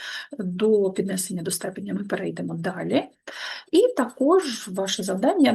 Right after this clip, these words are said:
доробити оці чотири номери, які ми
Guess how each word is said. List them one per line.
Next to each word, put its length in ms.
доробити 760
оці 260
чотири 320
номери, 480
які 720
ми 400